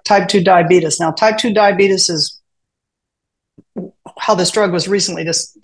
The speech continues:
discovered, is it was originally found it was helpful with people with type two. Uh, it helps them regulate their sugar. And then the next thing, um, the medical world found out is you lose weight while you're on it.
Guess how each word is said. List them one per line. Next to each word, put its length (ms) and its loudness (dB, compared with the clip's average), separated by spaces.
discovered, 580 0
is 220 -4
it 100 -4
was 140 -4
originally 720 -2
found 320 4
it 240 0
was 240 0
helpful 460 2
with 180 -2
people 440 0
with 300 -2
type 320 -2
two. 340 -4
Uh, 300 -2
it 60 -6
helps 260 0
them 180 4
regulate 440 2
their 100 -4
sugar. 540 0
And 500 2
then 160 2
the 80 4
next 280 2
thing, 380 -2
um, 540 -4
the 80 0
medical 340 2
world 240 2
found 220 4
out 160 4
is 120 0
you 80 2
lose 220 2
weight 300 0
while 200 0
you're 220 -4
on 180 0
it. 140 -10